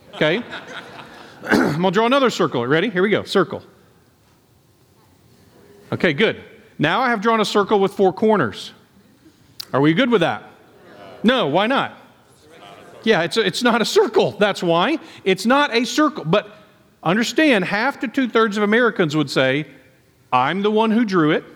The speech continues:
I'm the one who named it. It's my circle. It's my truth.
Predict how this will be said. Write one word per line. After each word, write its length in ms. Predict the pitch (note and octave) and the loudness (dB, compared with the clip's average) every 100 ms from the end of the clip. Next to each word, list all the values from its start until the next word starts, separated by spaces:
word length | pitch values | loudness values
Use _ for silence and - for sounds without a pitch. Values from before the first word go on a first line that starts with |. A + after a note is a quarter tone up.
| - _ _ _ _ _ _ _ | -20 _ _ _ _ _ _ _
I'm 260 | D#3+ F#3+ G#3 | 0 0 2
the 80 | G3 | 2
one 140 | G#3+ | 2
who 160 | G#3+ A#3 | 2 2
named 320 | A#3+ D4+ A3+ | 2 4 4
it. 160 | G3 G3+ - - _ _ _ _ _ _ | 2 0 -14 -20 _ _ _ _ _ _
It's 240 | - A3 G3+ | 0 0 2
my 260 | G3+ B3 | 2 2
circle. 580 | C4+ C#4+ D4+ - G3 G3 - - - _ _ _ | 0 0 0 2 0 0 -8 -20 -20 _ _ _
It's 220 | G3+ A3 | 0 0
my 260 | F#3 G3+ C4 | 0 0 -2
truth. 580 | - C#4+ C4 E3 - | 0 0 0 -2 -8